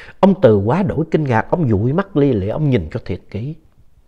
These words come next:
Cô gái trên cây còng đang đứng lơ lửng giữa những cành lá,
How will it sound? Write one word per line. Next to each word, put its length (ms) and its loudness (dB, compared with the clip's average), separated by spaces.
Cô 280 12
gái 320 6
trên 180 2
cây 300 2
còng 260 2
đang 400 6
đứng 280 6
lơ 300 10
lửng 340 6
giữa 120 6
những 260 2
cành 200 2
lá, 340 -6